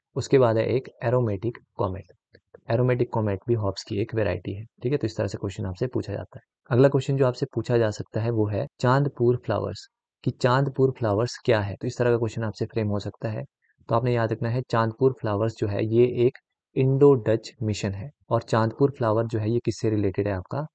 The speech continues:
फ्लोरिकल्चर। तो फ्लोरिकल्चर से ये रिलेटेड है। और इसी मिशन को हम किस नाम से जानते हैं? आईपीईडीए। सारे पॉइंट्स आपको याद होने चाहिए। उसके बाद आपसे क्वेश्चन पूछा जा सकता है आलमंड वैरायटी से। आपसे क्वेश्चन पूछा जाएगा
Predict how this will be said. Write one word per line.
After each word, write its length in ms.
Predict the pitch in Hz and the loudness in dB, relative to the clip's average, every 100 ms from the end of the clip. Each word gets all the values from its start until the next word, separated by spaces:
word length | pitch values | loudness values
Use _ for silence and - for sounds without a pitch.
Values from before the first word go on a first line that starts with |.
| _ _ | _ _
फ्लोरिकल्चर। 600 | 117 104 104 95 98 - - _ _ _ - | 4 4 4 0 -8 -12 -16 _ _ _ -10
तो 60 | |
फ्लोरिकल्चर 680 | 113 123 120 127 117 104 104 | 0 4 4 4 0 0 -2
से 160 | 101 101 | -2 -2
ये 160 | 107 | 0
रिलेटेड 460 | 123 101 92 - 107 | 0 0 -2 -4 -6
है। 100 | 107 - _ - | -8 -14 _ -4
और 140 | 113 | -4
इसी 180 | 110 139 | -2 -2
मिशन 280 | 131 117 120 | -2 -2 -4
को 100 | 120 | -4
हम 60 | |
किस 160 | 120 117 - | -4 -6 -4
नाम 140 | 104 | -4
से 140 | 107 107 | -4 -4
जानते 300 | 98 98 113 | -4 -6 -8
हैं? 80 | - | -4
आईपीईडीए। 1200 | 110 113 - 107 113 117 147 _ 110 107 98 98 - _ _ _ | -2 -2 -4 -8 -6 -6 -6 _ -4 -4 -4 -8 -14 _ _ _
सारे 260 | - 113 123 | -4 0 0
पॉइंट्स 300 | 120 110 - | 0 -4 -6
आपको 180 | 98 110 | -4 -2
याद 220 | 101 95 | -2 -2
होने 160 | 92 98 | -6 -8
चाहिए। 260 | - - - _ _ _ _ - | -10 -12 -16 _ _ _ _ -10
उसके 260 | 120 - | -2 2
बाद 180 | 151 120 | 4 4
आपसे 220 | 117 - | 0 -2
क्वेश्चन 320 | 120 113 - 117 | -4 -4 -4 -2
पूछा 220 | 110 107 | -2 0
जा 120 | 101 | -2
सकता 320 | - 104 - | -6 -8 -6
है 140 | 107 - 120 | -6 -4 -2
आलमंड 320 | 110 113 110 | 0 0 -2
वैरायटी 360 | 98 98 110 | -4 -4 -8
से। 160 | 98 - 139 _ _ _ _ _ | -10 -12 -16 _ _ _ _ _
आपसे 200 | 107 - | 0 2
क्वेश्चन 300 | 135 120 135 | 2 0 0
पूछा 220 | 123 123 120 | -2 2 2
जाएगा 340 | 110 104 131 | 2 0 -6